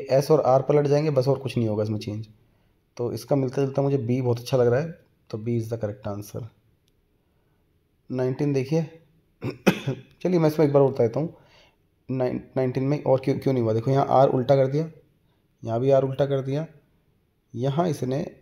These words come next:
आर सीधा रखा, मिरर इमेज भी बनाई। क्वेश्चन नंबर ट्वेंटी देखिए, find the mirror if-, image of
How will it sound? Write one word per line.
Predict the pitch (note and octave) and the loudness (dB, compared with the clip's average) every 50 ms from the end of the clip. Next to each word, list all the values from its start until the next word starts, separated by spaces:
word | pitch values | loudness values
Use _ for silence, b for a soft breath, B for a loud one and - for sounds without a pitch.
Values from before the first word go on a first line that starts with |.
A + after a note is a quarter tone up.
| _ _ _ _ _ _ _ _ _ _ _ _ _ _ _ _ _ _ _ _ _ _ - | _ _ _ _ _ _ _ _ _ _ _ _ _ _ _ _ _ _ _ _ _ _ -6
आर | - C3+ C3+ C#3+ C#3+ | -2 2 2 2 2
सीधा | C3 C3+ A2+ G#2 G2 | 0 -2 -4 -2 -4
रखा, | G2 F#2 - - - G#2 A#2 - - _ _ _ _ _ _ _ _ _ _ _ _ _ _ _ _ _ - | -4 -6 -8 -10 -12 -12 -12 -14 -18 _ _ _ _ _ _ _ _ _ _ _ _ _ _ _ _ _ -8
मिरर | C3 C3 B2+ C3 | -6 -4 -2 0
इमेज | C3 B2+ B2 A#2+ A#2 | 0 0 0 0 0
भी | A2+ | -2
बनाई। | G#2+ G#2+ G#2 G#2 G#2 G#2+ - _ _ _ _ _ b b b b b b b b b b b b b b b b b b b b b _ _ _ _ _ _ _ _ _ _ _ | -2 -4 -6 -8 -8 -12 -14 _ _ _ _ _ b b b b b b b b b b b b b b b b b b b b b _ _ _ _ _ _ _ _ _ _ _
क्वेश्चन | - C#3 - D3+ | -8 -6 -2 0
नंबर | D3 D3+ D#3 | 2 2 2
ट्वेंटी | D3+ D3 C#3 C3+ C#3+ D3+ | 2 2 0 0 2 2
देखिए, | D3 C#3+ C#3 - D#3+ D#3+ | 2 2 2 2 0 -2
find | D#3+ - C#3 C3+ C3+ C#3+ | 0 2 2 4 4 4
the | D3 | 4
mirror | C#3+ C#3 C#3 C#3 C3+ | 6 6 6 6 6
if-, | C#3 C3+ C#3 C3+ - C#3+ | 4 2 0 -4 -2 0
image | C3+ C3+ C3+ C3 | 0 2 4 2
of | C#3+ C3+ | 2 0